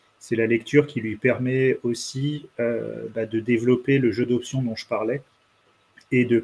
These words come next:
prendre les bons choix, parce qu'on dit toujours que les options, c'est génial, mais il y a beaucoup de quarterbacks qui n'arrivent pas à le jouer parce que ça demande des lectures et des prises de décision très rapides en fonction de l'état des défenses. Euh,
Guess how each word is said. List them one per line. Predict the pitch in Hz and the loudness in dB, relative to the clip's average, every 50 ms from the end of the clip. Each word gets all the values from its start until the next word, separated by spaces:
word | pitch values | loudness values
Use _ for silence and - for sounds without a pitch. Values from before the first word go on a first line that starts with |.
| - _ | 0 _
prendre | - 127 127 127 123 | -4 -2 0 2 2
les | 120 117 | 0 0
bons | 120 127 123 | 0 -2 -4
choix, | - - 127 123 120 | -2 -2 0 0 0
parce | 117 110 - | 0 -4 -6
qu'on | - 120 | -6 -6
dit | 117 123 123 | -6 -6 -6
toujours | - 123 120 127 131 131 | -6 -4 -2 -2 -2 -2
que | - 113 | 0 -2
les | 110 107 110 104 107 | 0 0 -2 -4 -4
options, | 110 107 - - - 135 135 131 | -6 -6 -8 -8 -4 -4 -2 -2
c'est | - - 113 107 | -2 -4 -6 -4
génial, | 104 110 107 117 127 135 139 | -4 -2 0 0 2 2 2
mais | 127 113 | 2 0
il | 107 | -2
y | |
a | 107 | -2
beaucoup | 104 113 - - | -4 -4 -6 -6
de | 135 | -6
quarterbacks | - - - - 127 117 120 110 - | -4 -4 -2 0 0 0 2 0 0
qui | - - | -2 -2
n'arrivent | 104 110 - - - | -2 -2 -2 -4 -2
pas | - 139 | -2 0
à | 131 | 0
le | 120 113 107 | 0 -2 -4
jouer | 107 110 113 127 147 170 - _ _ - - _ _ _ _ _ _ | -4 -2 0 0 0 -2 -4 _ _ -20 -20 _ _ _ _ _ _
parce | - 104 - | -10 -10 -8
que | - - 127 135 | -4 -2 -2 -2
ça | 135 120 104 | 0 -2 -4
demande | 101 110 107 117 120 127 127 120 107 | -4 -4 -2 0 0 2 2 0 -2
des | 104 104 | -2 -4
lectures | 98 104 117 120 - - - - 143 135 131 127 | -2 0 0 -2 -2 -6 -4 0 0 0 2 0
et | 110 | -2
des | 104 107 104 | -2 -4 -4
prises | - - 131 120 | -4 -4 -2 0
de | 120 113 | 0 0
décision | 113 113 113 - - 113 113 110 | 0 0 -2 -4 -6 -6 -6 -6
très | - - 135 131 | -6 -4 0 0
rapides | 131 135 135 - - 135 | 0 0 0 -2 -4 -4
en | 123 117 | -4 -4
fonction | - - 113 - - 120 117 | -6 -10 -14 -12 -10 -10 -10
de | 110 107 | -10 -10
l'état | 110 113 - 131 117 | -12 -10 -8 -8 -6
des | 120 117 | -4 -6
défenses. | 107 107 - - - 120 170 - - - - - - - - - - - - _ _ - | -6 -6 -10 -12 -12 -12 -10 -10 -10 -12 -14 -16 -20 -20 -18 -18 -20 -20 -20 _ _ -4
Euh, | 113 107 104 101 98 101 | -4 -2 -2 -2 -4 -4